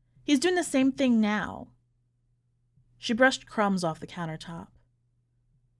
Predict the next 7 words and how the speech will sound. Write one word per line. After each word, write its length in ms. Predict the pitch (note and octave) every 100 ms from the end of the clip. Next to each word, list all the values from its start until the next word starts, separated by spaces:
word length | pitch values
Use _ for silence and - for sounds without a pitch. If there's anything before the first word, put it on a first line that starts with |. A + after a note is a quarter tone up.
| _ _
M-, 100 | A#3+ -
Ma's 400 | A#3 C4+ A#3+ G3
eyes 380 | G3+ G#3 F#3+ F3+
followed 340 | - F#3+ F#3
her 80 | F3
sister-in-law's 680 | E3+ G3+ - F3 E3 D#3+ D#3
hands. 680 | F#3 F3 D3+ D3 E3 -